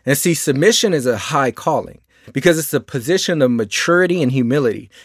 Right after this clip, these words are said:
And even Jesus, the second person of the Trinity, who is co-equal to the Father, submitted himself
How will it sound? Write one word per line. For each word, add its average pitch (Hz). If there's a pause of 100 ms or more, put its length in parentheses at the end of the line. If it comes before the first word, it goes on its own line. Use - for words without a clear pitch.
And 135
even 196
Jesus, 147
the 123
second 160
person 147
of 120
the 110
Trinity, 127 (260)
who 143
is 135
co-equal 170
to 135
the 135
Father, 160
submitted 165
himself 127